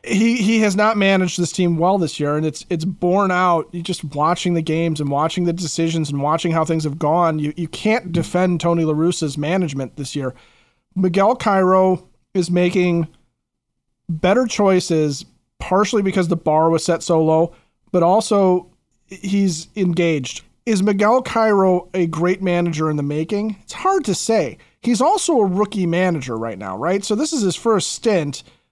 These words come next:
managing in the major leagues. And so any rookie manager is gonna make some questionable decisions or mistakes, or he's gonna have some thoughts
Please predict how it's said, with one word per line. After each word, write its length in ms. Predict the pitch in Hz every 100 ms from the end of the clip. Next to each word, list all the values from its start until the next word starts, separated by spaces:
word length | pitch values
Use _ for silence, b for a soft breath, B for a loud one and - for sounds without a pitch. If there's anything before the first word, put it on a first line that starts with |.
| _
managing 480 | 185 208 220 175 165
in 80 | 156
the 60 |
major 340 | 156 165 151 147
leagues. 380 | 196 175 143
And 100 | 151
so 360 | 147 180 165 165
any 380 | - 165 233 294
rookie 300 | 190 190 190
manager 360 | 170 175 170 147
is 100 | 143
gonna 120 | 151
make 200 | 147 139
some 340 | - 160 160 139
questionable 540 | - 170 - 170 147
decisions 480 | 135 151 165 156 139
or 60 |
mistakes, 500 | 135 131 185 180 170
or 40 | 160
he's 100 | 143
gonna 160 | 151
have 200 | 147 175
some 140 | 170 151
thoughts 460 | 180 175 180 -